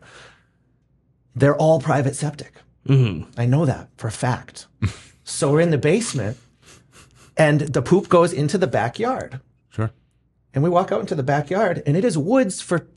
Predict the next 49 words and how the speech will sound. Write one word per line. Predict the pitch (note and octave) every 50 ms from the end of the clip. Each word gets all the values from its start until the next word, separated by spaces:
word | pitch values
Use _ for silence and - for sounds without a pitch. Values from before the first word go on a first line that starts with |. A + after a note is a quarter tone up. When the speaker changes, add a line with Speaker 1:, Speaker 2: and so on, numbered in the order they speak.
| _
Speaker 1:
fifteen | - A#3 A#3 - B3 B3 A#3
miles. | G#3 F#3+ C3 F2 - - - - - _ _ _ _ _ _ _ _ _ _ _ _ _ _ _ _ _ _ - - _ _ _ _ _
There's | D3 D3+ - C#3
no | D3+ E3 E3+
town | E3 F3+ E3+ E3+ E3
sewer | D3 - D#3+ D#3+ D3+ G#2+
here, | F#2 - - - - _
guys. | - - - - - - -
I'm | - F#2 F2
Speaker 3:
Yeah, |
Speaker 1:
really | E2+ C3+ D3+
Speaker 3:
right. | D3 C#3
Speaker 1:
sorry. | - C#3+ C#3 C3+ - - - - - - -
And | - C#3+
they | C3 D#3+ D#3
learned | C3+ C3 D#3 E3+ F#3+ G3 E3+
that | C#3 A#2 A2+ A#2 -
at | - B2+ B2+ B2+ B2+
the | - B2+
inspection. | B2 A#2 A#2+ - - C#3 F3 - - - - - -
Speaker 2:
Right. | B2 A#2 A2 G2+ G2+ G2+ - - - _ _ _ _ _
Speaker 1:
They | - C3+ B2+
didn't | C#3 E3 D3 D#3
have | D#3 E3+ F#3
a | F#3+
septic | E3+ - C3+ A2 - A2+ -
guy | A#2+ F#2+
coming | E2+ - F#2+ F#2 F2+ F2
that | D2+ D2+ -
day. | - - - - _ _ _ _ _ _ _ _ _ _ _ _ _ _
I | A#2+ B2
said, | B2 - B2+ A2 G2+ -
"This | - C3 B2+ -
is | B2+ B2+
not | - A#2 A2+ G#2 - -
town | - G2+ G2+ G#2
sewer. | G2 - F#2+ F#2 - - - _
I'm | - A#2 G#2 A2 G2+
very | A2 G#2+ G#2 B2 C3 A#2 G#2 G2
sorry." | - G#2+ - - -
Speaker 2:
Right, | A2 A#2 G2+ D#2+ E2 - - -
right. | A2 G#2 F#2 - - - -
Speaker 1:
And | A2
they | A2
said, | G#2 - G2
"What | G2 A2+ B2+
do | A#2+
we | C3 C3
do?" | C#3+ F#3 B3 A3+ C#3 -